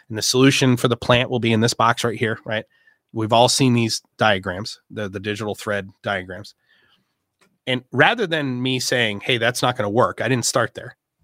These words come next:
Uh, what I did was I wa-, I never even sat down. When they put me in this architecture meeting, I never even sat down. I actually stood. I looked at the screen. There was probably maybe fifteen people in there. There were a couple of executive vice presidents. I mean, there were important people in there,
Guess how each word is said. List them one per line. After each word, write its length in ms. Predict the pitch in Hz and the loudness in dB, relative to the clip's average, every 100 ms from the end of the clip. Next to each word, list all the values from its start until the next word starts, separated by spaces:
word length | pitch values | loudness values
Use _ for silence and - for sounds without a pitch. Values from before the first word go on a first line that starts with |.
| _ _ _ _ | _ _ _ _
Uh, 140 | 123 117 | 2 4
what 140 | 170 | 4
I 60 | 151 | 4
did 100 | 185 | 6
was 160 | 160 | 6
I 60 | 127 | 6
wa-, 220 | 113 127 | 6 4
I 100 | - | 4
never 160 | 220 160 | 0 0
even 140 | 107 | -2
sat 260 | - 135 104 | 0 0 2
down. 240 | 120 92 | 2 2
When 100 | 98 | 0
they 80 | 113 | -4
put 180 | 123 139 | 2 2
me 120 | 131 | 4
in 60 | 123 | 0
this 160 | 110 | 2
architecture 500 | 120 120 120 113 - | 0 0 0 0 0
meeting, 340 | 104 95 92 92 _ | -6 -6 -10 -14 _
I 100 | 117 | 2
never 160 | 120 123 | 4 4
even 120 | 104 | 2
sat 240 | - 98 | -2 -4
down. 180 | - 92 | -4 -8
I 80 | 98 | -4
actually 280 | 107 - 104 | -4 -4 -4
stood. 520 | - 147 165 180 175 _ _ _ _ _ - | -2 4 4 2 -6 _ _ _ _ _ -2
I 160 | 107 | 0
looked 280 | 101 131 139 | 2 0 0
at 80 | 139 | -2
the 80 | 123 | -2
screen. 560 | - 143 139 143 139 - | 0 2 2 2 -4 -4
There 100 | 117 | -4
was 120 | - | 2
probably 320 | 127 120 110 | 2 2 0
maybe 220 | 110 107 | -4 -6
fifteen 460 | - 139 - 139 127 | -2 -2 0 0 0
people 360 | 135 127 127 | -2 -2 -2
in 100 | 127 | 0
there. 300 | 127 123 127 | 0 0 -2
There 80 | 117 | -2
were 60 | 104 | -2
a 20 | |
couple 320 | - 123 123 | -2 0 0
of 140 | 120 113 | 0 -2
executive 420 | 117 123 123 123 | 0 -2 0 -2
vice 180 | 123 - | -2 -2
presidents. 560 | 127 117 117 113 - | -2 -2 -2 -6 -6
I 20 | |
mean, 100 | 120 | -2
there 40 | 139 | -2
were 60 | |
important 320 | 135 208 139 147 | 0 0 0 -2
people 260 | 175 101 | -4 -6
in 80 | 92 | -6
there, 220 | 95 127 | -6 -8